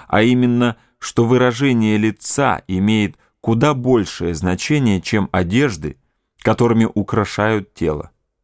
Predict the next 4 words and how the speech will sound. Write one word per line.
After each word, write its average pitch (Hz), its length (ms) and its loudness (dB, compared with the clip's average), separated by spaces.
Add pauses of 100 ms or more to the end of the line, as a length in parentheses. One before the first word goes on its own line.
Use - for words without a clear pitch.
(760)
Чарльз 139 460 0
Шваб - 500 -2
говорил 98 420 -2
мне, 76 300 -4